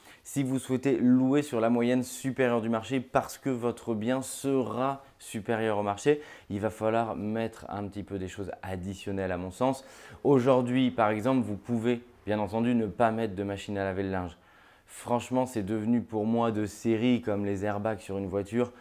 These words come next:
Ça viendrait pas à l'idée de ne plus l'avoir. C'est exactement, franchement, la même chose. Aujourd'hui, quand les locataires prennent à bail le logement, ils veulent à l'intérieur une machine à laver le linge. Que vous ayez une laverie en bas de la maison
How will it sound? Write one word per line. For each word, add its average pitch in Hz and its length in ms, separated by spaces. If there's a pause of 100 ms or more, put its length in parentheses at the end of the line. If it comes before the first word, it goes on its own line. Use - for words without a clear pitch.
(220)
Ça - 160
viendrait 98 380
pas 113 260
à 98 180
l'idée 101 320
de 98 100
ne 95 100
plus 104 220
l'avoir. 104 500
C'est - 260
exactement, 104 840 (320)
franchement, 107 420
la 98 100
même 95 220
chose. 120 280 (280)
Aujourd'hui, 107 440
quand 110 140
les 95 140
locataires 110 600
prennent 110 380
à 104 80
bail 104 180
le 95 160
logement, 107 300 (300)
ils 92 160
veulent 117 240
à 101 60
l'intérieur 107 300
une 107 80
machine 98 260
à 98 40
laver 101 180
le 113 60
linge. 117 240 (580)
Que 135 100
vous 127 320
ayez 127 200
une 107 300
laverie 113 400
en 110 80
bas 104 160
de 98 60
la 98 100
maison 107 400